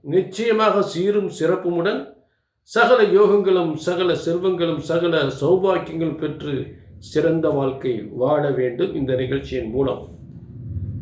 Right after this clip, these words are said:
சனி வக்ர நிவர்த்தி பலன்கள். சனி வக்ர நிவர்த்தி பலன்கள்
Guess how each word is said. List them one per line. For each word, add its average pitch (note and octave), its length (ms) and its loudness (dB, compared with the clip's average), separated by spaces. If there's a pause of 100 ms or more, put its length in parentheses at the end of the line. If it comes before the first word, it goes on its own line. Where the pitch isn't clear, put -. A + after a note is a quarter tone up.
(120)
சனி A3 460 4
வக்ர G3 640 2
நிவர்த்தி E3 600 4
பலன்கள். C#3 1000 0 (120)
சனி G3+ 360 2
வக்ர F3 520 2
நிவர்த்தி A#3+ 560 2
பலன்கள் B2+ 580 -4